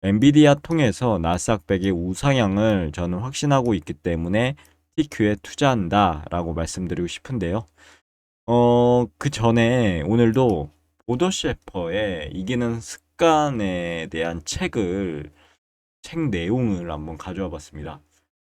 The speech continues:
어, 오늘 나눌 주제는 바로 "성장은 유전자 코드의 핵심이다"라는 부분인데요. 여러분들은 "살아있다"라는 정의를 어떻게 내리고 계신가요? 어,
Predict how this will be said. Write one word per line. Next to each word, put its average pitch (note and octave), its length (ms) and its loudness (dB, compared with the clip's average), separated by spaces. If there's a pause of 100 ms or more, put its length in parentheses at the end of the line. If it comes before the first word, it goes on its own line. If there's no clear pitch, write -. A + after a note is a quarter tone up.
(120)
어, F#2+ 80 -10
오늘 G#2+ 400 -2
나눌 A#2 300 -2
주제는 G#2 520 -4
바로 F#2 240 -10
"성장은 A#2 920 -4
유전자 G2+ 580 -4
코드의 E3 440 -2
핵심이다"라는 G2 1900 -4
부분인데요. G#2 580 -4 (640)
여러분들은 C#3 680 2
"살아있다"라는 G2+ 1600 -2
정의를 A#2 540 -2
어떻게 - 380 4
내리고 G2+ 460 2
계신가요? E2+ 540 -6 (720)
어, G#2 640 2